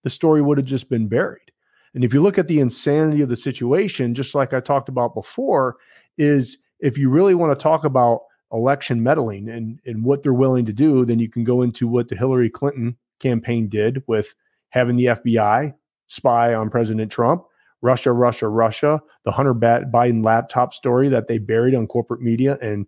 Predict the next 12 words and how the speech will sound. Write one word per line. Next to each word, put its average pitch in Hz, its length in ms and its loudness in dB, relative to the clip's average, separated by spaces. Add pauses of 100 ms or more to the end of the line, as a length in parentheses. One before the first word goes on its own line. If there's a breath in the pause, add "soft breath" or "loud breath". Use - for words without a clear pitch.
(200 soft breath)
social 123 320 0
media 120 380 4 (200)
with 107 180 -4
deplatform 127 800 0
folks 139 420 0
or 110 140 -4
fact 131 360 -2
check 143 300 -2
things. 165 480 0 (580)
It's 143 200 -2
all 143 600 0 (140)
misinformation. 147 920 -2